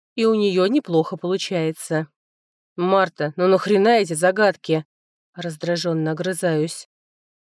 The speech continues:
«Это касается нашего развода». «А что с ним?» Напряжённо хмурюсь. Вот встречаться с ней лично мне хочется меньше всего. «Лёш, это не телефонный разговор. Давай я заберу тебя после работы. Ты во сколько закончишь?»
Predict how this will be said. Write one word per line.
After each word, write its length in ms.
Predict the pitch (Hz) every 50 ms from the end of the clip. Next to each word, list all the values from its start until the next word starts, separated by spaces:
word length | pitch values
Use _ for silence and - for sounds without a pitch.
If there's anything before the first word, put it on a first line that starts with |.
| _ -
«Это 200 | 320 - 330 -
касается 520 | - 311 - - 320 311 294 - - 302
нашего 340 | 302 311 - - 277 294 302
развода». 600 | 311 311 247 226 170 156 151 139 156 151 156 - _ _ _ _ _ _ _ _ _ _ _ _ -
«А 140 | 147 170
что 260 | 196 - - 214 190 180
с 160 | 165 - 185
ним?» 260 | 170 160 156 156 156 - _ _ _ _ _ _ _ _ _
Напряжённо 680 | 170 170 156 - 165 170 170 160 175 170 160 156 170
хмурюсь. 600 | 170 - 180 175 165 160 156 160 156 - - - _ _ _ _ _ _ -
Вот 260 | 180 175 185 185 -
встречаться 680 | - - - 185 190 180 - 226 208 202 - - 185
с 100 | - -
ней 160 | 190 185 180
лично 360 | 185 247 254 - - - 165
мне 160 | 165 175 180 185
хочется 440 | - 220 214 - 220 - - 196
меньше 340 | 196 190 190 202 - - 208
всего. 500 | - - - 233 202 185 170 160 160 156 - _ _ _ _ _ _ _ _ _ _ _ -
«Лёш, 480 | 294 302 277 190 175 - - - - _ _ -
это 240 | 285 320 320 330
не 140 | 320 330 311
телефонный 540 | - 349 330 339 - - 202 175 175 170 170
разговор. 560 | 175 180 180 180 196 202 185 180 170 170 170 - _ _ _ _ _ -
Давай 240 | 208 254 349 381 277
я 100 | 196 190
заберу 340 | - 208 185 226 233 226 185
тебя 220 | - 180 185 175
после 320 | - 196 202 - - 202
работы. 540 | 208 233 220 190 175 165 156 - 160 165 160 - _ _ _
Ты 120 | - 269 269
во 80 | 339
сколько 340 | - - - 190 175 - 180
закончишь?» 720 | 175 190 185 - 180 175 180 - - 175 175 - - -